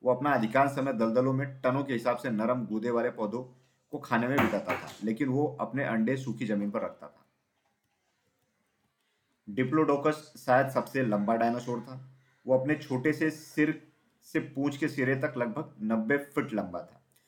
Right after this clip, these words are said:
नब्बे फीट लंबा था। उसका मुंह काफी छोटा था और उसमें कुछ ही दांत थे। डिप्लोडोकस को अपने विशाल शरीर को भरने के लिए बिना रुके लगातार खाना पड़ता था।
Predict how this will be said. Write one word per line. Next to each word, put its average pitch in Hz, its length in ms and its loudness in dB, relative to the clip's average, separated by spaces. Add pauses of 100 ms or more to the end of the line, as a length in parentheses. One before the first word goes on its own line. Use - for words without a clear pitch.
(200)
नब्बे 131 200 4
फीट 135 320 0
लंबा 98 240 2
था। - 260 -14 (200)
उसका 120 560 2 (220)
मुंह 131 280 -2
काफी 113 220 2
छोटा 117 300 -2
था 147 100 2
और 135 80 2
उसमें 127 360 -8
कुछ 151 220 -4
ही 127 80 0
दांत 95 380 -6
थे। - 40 -20 (420)
डिप्लोडोकस 147 540 2
को 143 160 0
अपने 127 160 0
विशाल 123 380 2
शरीर 131 320 0
को 143 100 -4
भरने 113 420 -2
के 131 100 -4
लिए 131 100 0
बिना 110 220 0
रुके 120 220 -4
लगातार 110 500 0
खाना 95 240 -8
पड़ता - 260 -18
था। - 100 -20